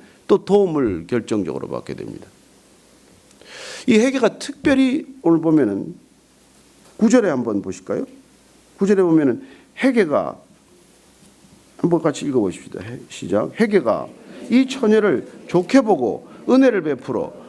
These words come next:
몸을 정결하게 할 물품과 일용품을 곧 주며 또 왕궁에서 의뢰 주는 일곱 궁녀를 주고 에스더와 그 궁녀들을 후궁 아름다운 처소로 옮기더라.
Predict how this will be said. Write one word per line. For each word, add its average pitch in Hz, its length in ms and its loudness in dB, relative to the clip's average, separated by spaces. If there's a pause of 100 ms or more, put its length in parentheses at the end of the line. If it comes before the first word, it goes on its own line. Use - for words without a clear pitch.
몸을 190 320 4
정결하게 180 520 0
할 127 360 0
물품과 160 720 0 (400)
일용품을 185 600 2
곧 190 280 0
주며 87 380 -2 (360)
또 202 140 6
왕궁에서 175 640 2
의뢰 233 220 2
주는 214 260 2
일곱 208 360 0
궁녀를 143 560 2
주고 131 460 -4 (300)
에스더와 180 480 2
그 165 140 -2
궁녀들을 165 560 2 (220)
후궁 190 580 2
아름다운 165 800 2
처소로 135 840 -2
옮기더라. 117 640 0